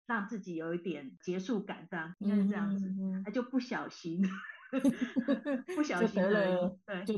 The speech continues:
Speaker 2: 得了
Speaker 1: 第三名，
Speaker 2: 第三
Speaker 1: 第三名而已。
Speaker 2: 对，对，对，对，对。哇，真的是很谢谢 Sandy 姐今天的这样子的分享，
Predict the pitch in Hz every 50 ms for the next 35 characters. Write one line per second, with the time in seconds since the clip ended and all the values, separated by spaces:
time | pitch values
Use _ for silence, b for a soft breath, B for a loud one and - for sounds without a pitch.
0 | - - 185 175 185 190 185 180 175 170 170 220 - - 190 156 - 190 180 185
1 | - _ _ - - - 185 - - 247 220 220 214 202 208 196 175 180 175 170
2 | 196 247 - - - 233 214 - 160 160 160 - - 165 175 175 - - 170 185
3 | - _ _ _ - - 190 175 170 165 160 - - 226 233 233 226 208 202 208
4 | 208 196 175 151 139 139 143 147 151 - - - 202 185 185 175 156 151 151 151
5 | 160 - - 170 170 175 175 156 139 143 - - - - 175 175 175 170 170 170
6 | 170 160 151 143 135 - 160 156 156 147 143 131 131 135 135 - 147 143 147 147
7 | - - - -